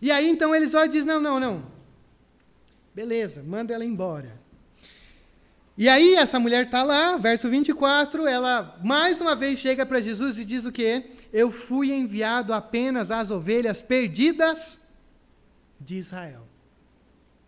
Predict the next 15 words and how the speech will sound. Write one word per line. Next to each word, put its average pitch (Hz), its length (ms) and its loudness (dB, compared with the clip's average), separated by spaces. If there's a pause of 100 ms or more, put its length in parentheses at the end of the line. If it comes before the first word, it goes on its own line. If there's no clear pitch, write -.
(720)
E 226 80 -8
aí, 302 140 0
eu 381 100 -2
não 381 140 -2
sei 320 180 -2
o 339 80 0
que 330 120 -2
é 311 80 2
pior. 214 520 0 (1080)
Você 233 720 4 (320)
experimentar 240 720 -6
o 226 80 -6
silêncio 262 640 -2
de 247 160 -6
Jesus 220 720 -8